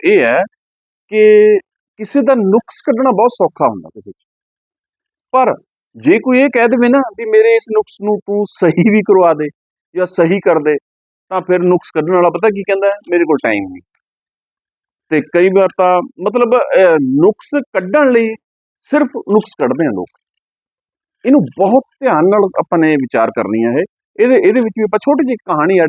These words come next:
ਕਰਾਂਗੇ ਕਿ, ਅਹ, ਤੁਹਾਡਾ, ਤੁਹਾਡੇ ਜਿੰਨੇ ਨੁਕਸ ਕੱਢੇ ਜਾਂਦੇ ਆ, ਪੂਰਾ ਨਾ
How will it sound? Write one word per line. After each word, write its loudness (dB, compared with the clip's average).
ਕਰਾਂਗੇ -2
ਕਿ, 4
ਅਹ, 2
ਤੁਹਾਡਾ, 0
ਤੁਹਾਡੇ 0
ਜਿੰਨੇ -4
ਨੁਕਸ -4
ਕੱਢੇ 0
ਜਾਂਦੇ 0
ਆ, -2
ਪੂਰਾ 0
ਨਾ 0